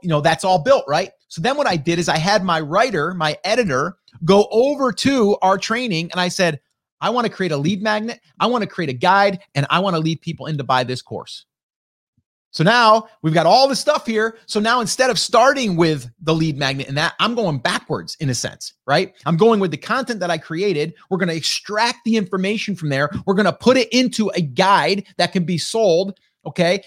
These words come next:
And then from there, it'll lead to the actual full training. And the lead magnet will be like, either, there's gonna be two different ones. It's either gonna be, uh, how to, uh, validate that your, yeah, that your niche is on Pinterest,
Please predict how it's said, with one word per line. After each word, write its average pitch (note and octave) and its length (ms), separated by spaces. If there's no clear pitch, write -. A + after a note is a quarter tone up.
And G3 160
then A3 140
from G#3 140
there, A3+ 260
it'll F#3+ 260
lead G3+ 280
to G#3+ 120
the F3 160
actual E3+ 340
full D3 220
training. F#3 440
And F3+ 120
the F#3 80
lead B3 240
magnet F3+ 340
will F3 120
be E3 140
like, D#3+ 220
either, F#3 500
there's E3+ 160
gonna G#3+ 120
be F3+ 40
two A3+ 160
different F#3+ 260
ones. A2+ 260
It's - 140
either G3+ 180
gonna F3+ 200
be, E3 320
uh, C#3+ 480
how A3 280
to, G3+ 600
uh, E3+ 200
validate F3+ 680
that E3+ 180
your, D#3+ 300
yeah, D#3+ 120
that D#3+ 200
your D#3+ 140
niche D#3+ 400
is E3 160
on D3+ 220
Pinterest, - 540